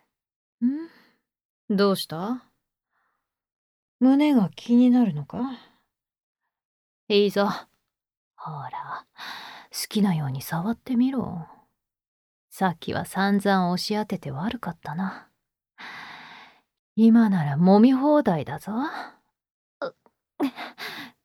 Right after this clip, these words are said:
こ、こら、子供じゃないんだ。触るならもっとしっかりと。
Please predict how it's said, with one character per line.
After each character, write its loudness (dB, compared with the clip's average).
こ、 -4
こ 4
ら、 6
子 -2
供 6
じ 4
ゃ 8
な 6
い 8
ん 8
だ。 -4
触 2
る 2
な -2
ら -14
も -2
っ -6
と -4
し -2
っ -2
か 2
り 4
と。 -8